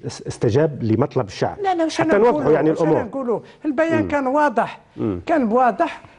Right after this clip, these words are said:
Speaker 2: وتبنى مطالب الشعب وأعرب عن موقفه في الدفاع عن هذه المطالب، وأنه سيقف إلى جانبها وسوف ينحاز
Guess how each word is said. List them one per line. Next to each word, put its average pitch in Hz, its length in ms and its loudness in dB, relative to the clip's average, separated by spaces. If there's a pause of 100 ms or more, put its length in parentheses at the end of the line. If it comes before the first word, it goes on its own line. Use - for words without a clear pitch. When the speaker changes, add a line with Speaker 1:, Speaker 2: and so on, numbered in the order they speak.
(100)
Speaker 2:
وتبنى 285 920 2
مطالب 277 680 0
الشعب 214 380 0 (380)
وأعرب 247 640 2
عن 226 300 0 (480)
موقفه 240 560 2
في 262 160 0
الدفاع 233 460 2
عن 262 120 2
هذه 262 260 2
المطالب، 247 540 2 (220)
وأنه 254 340 2
سيقف 247 640 2
إلى 240 420 2
جانبها 247 680 2 (400)
وسوف 247 340 2
ينحاز 247 720 2